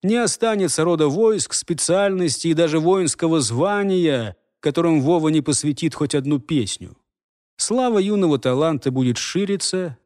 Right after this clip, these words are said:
его выступления запишут на магнитофонные ленты, которые через офицеров и солдат разойдутся по всей группе советских оккупационных войск в Германии,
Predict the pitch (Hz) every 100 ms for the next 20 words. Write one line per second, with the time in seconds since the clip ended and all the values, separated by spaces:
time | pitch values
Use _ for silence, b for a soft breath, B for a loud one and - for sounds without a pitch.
0 | _ _ _ - 127 156 156 - 147 156
1 | 180 175 160 151 139 185 165 160 160 160
2 | 147 143 170 175 156 151 143 185 214 185
3 | 131 143 147 143 175 165 - 202 175 147
4 | - 127 - 202 202 190 151 160 160 143
5 | 135 135 196 208 180 - 131 160 185 185
6 | 214 208 196 214 180 - 247 226 202 220
7 | 165 165 156 - 165 196 196 - 185 -
8 | 180 175 170 - 175 165 160 - 143 165
9 | 131 120 127 151 151 151 120 107 98 92